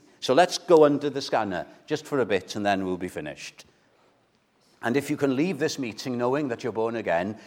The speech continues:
you'll be able to worship then, won't you? <laughs> 'Cause you know you're going into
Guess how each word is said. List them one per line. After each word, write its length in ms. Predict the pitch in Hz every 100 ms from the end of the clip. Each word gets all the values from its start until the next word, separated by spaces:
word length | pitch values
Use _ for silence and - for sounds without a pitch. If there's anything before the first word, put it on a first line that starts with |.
| -
you'll 160 | 120 113
be 180 | 113 113
able 240 | 110 107
to 140 | 95 123
worship 540 | 110 101 - 113 -
then, 180 | 82 82
won't 220 | 98 95
you? 160 | 90 69 - _ - _ _ _ -
<laughs> 580 | - - - - - -
'Cause 180 | 127 107
you 140 | 113
know 300 | 110 110 117
you're 160 | 113 101
going 380 | 104 107 104
into 500 | 98 95 - 101 95